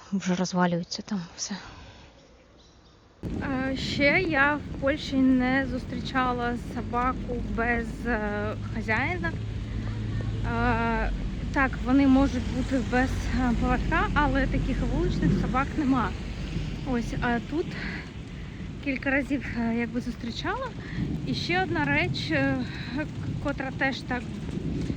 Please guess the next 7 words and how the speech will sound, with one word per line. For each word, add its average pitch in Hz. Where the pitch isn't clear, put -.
е, 214
ну, 240
якби, 208
дивуєшся, 262
е, 233
це 339
мусор. 302